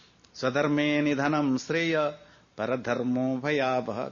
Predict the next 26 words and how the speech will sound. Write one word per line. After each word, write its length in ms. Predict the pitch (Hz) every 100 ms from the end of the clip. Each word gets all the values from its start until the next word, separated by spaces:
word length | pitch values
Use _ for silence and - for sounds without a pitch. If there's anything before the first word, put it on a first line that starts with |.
| -
कृष्ण 380 | 151 - 151 127
बार 240 | 143 165
बार 220 | 160 165
अर्जुन 360 | 156 131 131 156
को 100 | 147
याद 220 | 127 135
दिलाते 440 | 123 143 156 - -
हैं, 120 | - - - -
"स्वधर्म 500 | 214 233 294 294 302
का 160 | 302
पालन 440 | 285 285 294 294 269
करो, 320 | 277 262 226
स्वधर्म 460 | 226 226 269 269
का 160 | 262 277
पालन 440 | 220 262 254 240
करो।" 240 | 220 208 185
क्या 160 | 220
है 120 | 254 226
स्वधर्म? 520 | 247 240 262 254 262 - - - - - - - - _ _ _ _ _ _ _ _ - - - _ _ - -
ये 80 | 127
बड़ा 180 | 143 147
interesting 500 | 147 165 165 190 180
है, 120 | - 180 - -
Time 200 | 156 156
हो 80 | 147
गया, 200 | 180